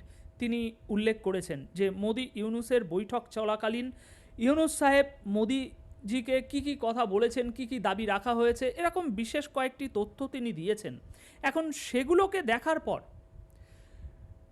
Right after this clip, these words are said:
প্রাইম মিনিস্টার মোদির এক্স হ্যান্ডেলে তিনি যে তথ্যগুলো শেয়ার করেছে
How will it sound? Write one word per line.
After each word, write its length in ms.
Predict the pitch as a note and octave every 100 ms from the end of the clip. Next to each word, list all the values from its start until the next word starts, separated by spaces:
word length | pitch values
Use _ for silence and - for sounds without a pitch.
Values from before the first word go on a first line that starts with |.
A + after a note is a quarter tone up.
| -
প্রাইম 220 | B3 C4+
মিনিস্টার 440 | E4 F4 D#4+ F4 D#4
মোদির 500 | G#3+ A#3+ B3+ D#4 - -
এক্স 280 | C#4 D4 -
হ্যান্ডেলে 420 | D4+ D4+ D#4 D#4+ D#4+
তিনি 300 | - E4+ G#4+
যে 140 | F4+ F4+
তথ্যগুলো 560 | F4 D4 D#4+ D4 D4+
শেয়ার 320 | D4 B3+ B3+ C4
করেছে 460 | B3+ B3 G#3+ D3+